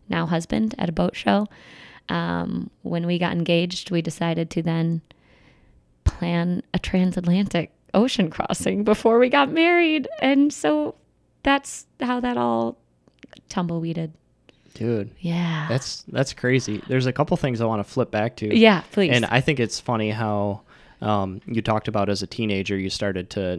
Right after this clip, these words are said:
Speaker 2: not appreciate the time in small spaces quite as much.
Speaker 1: Yeah.
Speaker 2: And
Speaker 1: Yes, of course
Speaker 2: then
Speaker 1: not.
Speaker 2: here you are later in your twenties,
Speaker 1: And
Speaker 2: like,
Speaker 1: that's all I
Speaker 2: seeking
Speaker 1: want.
Speaker 2: opportunities to be in
Speaker 1: <laughs>
Speaker 2: small spaces with
Speaker 1: Yeah.
Speaker 2: other people. That's
Speaker 1: Yeah.
Speaker 2: pretty crazy.
Speaker 1: It
Speaker 2: Like
Speaker 1: is. It all comes first,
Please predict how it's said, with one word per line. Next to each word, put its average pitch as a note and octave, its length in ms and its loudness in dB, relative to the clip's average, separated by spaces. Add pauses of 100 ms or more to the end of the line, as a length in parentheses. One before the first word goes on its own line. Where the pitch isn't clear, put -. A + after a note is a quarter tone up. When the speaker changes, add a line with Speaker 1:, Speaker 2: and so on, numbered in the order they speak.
Speaker 2:
not G#2 440 0
appreciate G#2 720 -4
the G#2 100 -4
time G2+ 300 -6
in F#2+ 80 -8
small G2 300 -6
spaces F#2+ 500 -6
quite F#2+ 220 -4
as F2+ 120 -6
much. F#2+ 320 -6
Speaker 1:
Yeah. A#3+ 280 6 (220)
Speaker 2:
And E3 220 -2
Speaker 1:
Yes, - 20 2
of G#2+ 200 2
course G2+ 140 -2
Speaker 2:
then F3 100 -6 (440)
Speaker 1:
not. - 80 -20 (280)
Speaker 2:
here C3+ 160 4
you A2+ 200 6
are G#2+ 360 6
later A2 440 6
in G2+ 100 0
your G2 100 -2
twenties, G#2+ 600 -2 (460)
Speaker 1:
And F#3+ 80 2
Speaker 2:
like, F3+ 140 4
Speaker 1:
that's - 60 0
all E3+ 140 4
I E3+ 60 6
Speaker 2:
seeking C3 180 2
Speaker 1:
want. - 100 4
Speaker 2:
opportunities - 720 6
to G#3 80 6
be G#3+ 120 8
in - 80 6
Speaker 1:
<laughs> E3+ 120 2
Speaker 2:
small A2 180 2
spaces A2+ 480 0
with D#3+ 100 4
Speaker 1:
Yeah. D#3 100 2
Speaker 2:
other G#2 160 0
people. G2 400 -4 (400)
That's G#2+ 220 -2
Speaker 1:
Yeah. - 40 -8
Speaker 2:
pretty A2+ 180 0
crazy. A2 480 -2 (220)
Speaker 1:
It F3+ 120 0
Speaker 2:
Like E3 120 4
Speaker 1:
is. E3+ 180 -8
It G3 60 -2
all F#3+ 140 6
comes F3 220 -2
first, - 280 -2